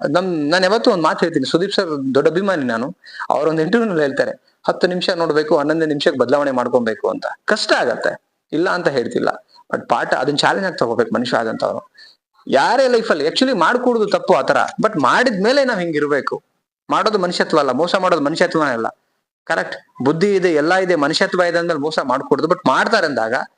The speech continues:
ನಮ್ ಲೈಫು ನಾವ್ ಹಾಳು ಮಾಡ್ಕೊಳ್ಬಾರ್ದು, ಅದ್ರ ಲೆಸನ್ ತರ ಫೀಲ್ ಮಾಡ್ಬೇಕು. ಇದಷ್ಟೇ ನಾನ್ ಕಿವಿ ಮಾತು ಕೊಡೋದು ನಿಮ್ಗೆ. ಇದಕ್ಕಿನ್ನ ಲಾಜಿಕ್ ಆಗಿ ಮಾತಾಡಿ, ಇನ್ನೇನೋ ಮಾತಾಡಿ ಇಲ್ಲ. ನಿಮ್ಮ ಲೈಫು ಈಗ ಏನ್ ಮಾಡ್ತೀವಿ, ಎಲ್ಲೋ ಒಂದ್ ಕಡೆ ಬಿದ್ದಾಗ ಹುಷಾರಿಲ್ದಿರ್ಬೇಕಾದ್ರೆ ಹಾಸ್ಪಿಟ್ಲಿಗೆ ಹೋಗಿ ಟ್ರೀಟ್ಮೆಂಟ್ ತಗೋತೀವಿ ತಾನೆ?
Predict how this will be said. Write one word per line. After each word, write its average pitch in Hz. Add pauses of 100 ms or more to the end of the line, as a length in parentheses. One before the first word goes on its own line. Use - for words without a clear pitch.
(260)
ನಮ್ 147
ಲೈಫು 170
ನಾವ್ 131
ಹಾಳು 127
ಮಾಡ್ಕೊಳ್ಬಾರ್ದು, 117
ಅದ್ರ 170
ಲೆಸನ್ 170
ತರ 214
ಫೀಲ್ 135
ಮಾಡ್ಬೇಕು. 107 (360)
ಇದಷ್ಟೇ 214
ನಾನ್ 208
ಕಿವಿ 170
ಮಾತು 165
ಕೊಡೋದು 110
ನಿಮ್ಗೆ. 110 (360)
ಇದಕ್ಕಿನ್ನ 202
ಲಾಜಿಕ್ 180
ಆಗಿ 190
ಮಾತಾಡಿ, 170
ಇನ್ನೇನೋ 190
ಮಾತಾಡಿ 170
ಇಲ್ಲ. 190 (720)
ನಿಮ್ಮ 185
ಲೈಫು 165
ಈಗ 160
ಏನ್ 208
ಮಾಡ್ತೀವಿ, 160 (200)
ಎಲ್ಲೋ 175
ಒಂದ್ 196
ಕಡೆ 180
ಬಿದ್ದಾಗ 151 (800)
ಹುಷಾರಿಲ್ದಿರ್ಬೇಕಾದ್ರೆ 156
ಹಾಸ್ಪಿಟ್ಲಿಗೆ 190
ಹೋಗಿ 175
ಟ್ರೀಟ್ಮೆಂಟ್ 185
ತಗೋತೀವಿ 143
ತಾನೆ? 147